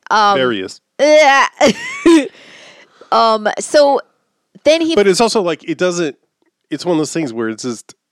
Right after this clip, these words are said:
Speaker 2: presupposes that there cannot be a power dynamic in
Speaker 1: Right.
Speaker 2: balance
Speaker 1: Right.
Speaker 2: where a woman has
Speaker 1: Correct. That's
Speaker 2: a,
Speaker 1: what I'm saying.
Speaker 2: an advantage.
Speaker 1: That's
Speaker 2: Or
Speaker 1: what
Speaker 2: a,
Speaker 1: I'm
Speaker 2: a
Speaker 1: saying.
Speaker 2: power advantage, yeah.
Speaker 1: And they, right, but, like, I also think they wanted it,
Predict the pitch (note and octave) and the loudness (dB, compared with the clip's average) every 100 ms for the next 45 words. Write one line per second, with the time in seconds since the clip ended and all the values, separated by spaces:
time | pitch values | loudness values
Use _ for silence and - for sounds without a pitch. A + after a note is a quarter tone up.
0 | _ _ _ _ _ - D3 D#3 C#3+ A#2+ | _ _ _ _ _ -14 -8 -6 -6 -4
1 | C#3 A#2 A2 F#2 G#2 - A#2+ - - A#2+ | -2 0 -2 -6 -10 -4 -4 -4 -10 -6
2 | B2 B2+ B2+ A2 A#2 A2 G#2+ _ G#2+ G#2+ | -4 -4 -6 -10 -14 -12 -14 _ -16 -16
3 | - _ - C3 A2+ A2 G#2+ G2+ G#2 G2+ | -18 _ -14 -8 -6 -8 -10 -12 -12 -12
4 | G2 - _ _ _ - D#3+ B2+ C#3 C3+ | -12 -16 _ _ _ -6 -4 -2 -2 -2
5 | A#2 A2 - C#3+ - - - B2 A#2 B2+ | -6 -10 -10 -8 -8 -12 -16 -14 -12 -12
6 | A2+ A#2+ A#2+ A#2 A2 - A2+ G2 G2 - | -4 -2 0 -2 -4 -6 -6 -6 -8 -8
7 | C#4 G#3+ - - - - _ - - - | -2 -2 -2 -10 -20 -20 _ -20 -16 -4
8 | E4 C4 C4+ G3+ - A#3+ G#3+ A#2 G#2 G#2+ | -2 0 -2 -4 -4 -2 0 -2 -2 -4
9 | F#2 G2 - - _ _ _ _ - G3 | -6 -10 -14 -20 _ _ _ _ -8 -4
10 | G#3+ G#3 F#3+ F#3 G3 F3+ B2 C#2+ G#2 G#2 | -2 -2 -4 -6 -8 -8 -8 -8 -6 -8
11 | G2 G2+ G#2+ F#2+ F2+ F2+ - - - _ | -10 -12 -12 -12 -14 -18 -18 -18 -18 _
12 | - B3 C4+ C4+ C4+ - - - A3+ A3 | -6 -2 0 0 -2 -6 -10 -10 -4 -2
13 | D#3+ - F#3 A#3+ A#3 B3 A#3 - - A3+ | -2 -6 -6 0 0 0 -2 -4 -4 -2
14 | A#3+ A3+ B3+ C4+ B3+ A#3+ A3 A3 F#3+ F#3+ | 0 -2 -2 -4 -4 -8 -4 -6 -4 -4
15 | G3 F#3+ F3+ - | -2 0 0 -2